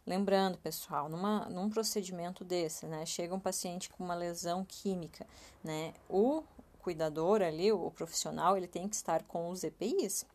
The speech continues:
né, porque senão nós vamos também, né, estar respirando aquilo que é tóxico, vamos estar encostando naquilo que é corrosivo,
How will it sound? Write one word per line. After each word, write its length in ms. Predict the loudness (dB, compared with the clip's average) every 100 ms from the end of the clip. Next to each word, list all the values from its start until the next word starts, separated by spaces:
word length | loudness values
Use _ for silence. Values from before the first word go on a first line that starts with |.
| -20 -20 -14
né, 240 | -8 -6 -6
porque 200 | -4 2
senão 380 | 2 2 0 0
nós 160 | -2
vamos 280 | -4 -4 -4
também, 520 | -4 -4 -2 -4 -2
né, 320 | -2 -2 0
estar 320 | -2 -2 -2 -2
respirando 720 | -2 0 2 4 4 4 0
aquilo 280 | -4 -8 -6
que 120 | -8
é 20 |
tóxico, 640 | 2 4 6 4 -2 -4 -4
vamos 220 | -4 -2
estar 380 | -4 2 2 0
encostando 840 | -4 -2 -2 -2 0 2 2 0
naquilo 340 | -2 -4 -6
que 120 | -6
é 20 | -4
corrosivo, 720 | -2 0 0 0 -2 -4